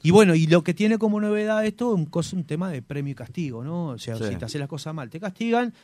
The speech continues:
Speaker 1: si haces las cosas bien, se te reconoce de alguna manera. Si logramos esa estabilidad, como decía hoy, podemos pensar después en otras políticas públicas distintas, diferenciar el valor de la multa, diferenciar el valor del seguro,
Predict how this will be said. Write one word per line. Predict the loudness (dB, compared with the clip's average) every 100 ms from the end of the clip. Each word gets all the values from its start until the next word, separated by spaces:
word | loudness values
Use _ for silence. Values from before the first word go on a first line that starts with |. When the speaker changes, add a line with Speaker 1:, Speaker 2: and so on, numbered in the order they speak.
| _
Speaker 1:
si | -12
haces | -6 -6
las | -6
cosas | -6 0 4
bien, | 4 2 -4 _ _ _
se | -10 -4
te | 0
reconoce | 2 2 2 0 -2
de | -6
alguna | -6 -8
manera. | -8 -12 -14
Si | -12
logramos | -10 -8 -8 -8
esa | -10 -12
estabilidad, | -12 -12 -10 -10 -8
como | -8
decía | -8 -6 -2
hoy, | -2 -2 -6 -20 _ _ -12
podemos | -8 -6 -6
pensar | -8 -10 -10
después | -8 -10
en | -10
otras | -14 -14
políticas | -12 -12 -14 -6
públicas | -4 -4 -6
distintas, | -4 -2 -2 -4 -8
diferenciar | -8 -10 -8 -8
el | -8
valor | -8 -8
de |
la | -8
multa, | -6 -8 -8
diferenciar | -12 -8 -8 -6 -6
el |
valor | -8 -8
del | -10
seguro, | -8 -6 -4 -6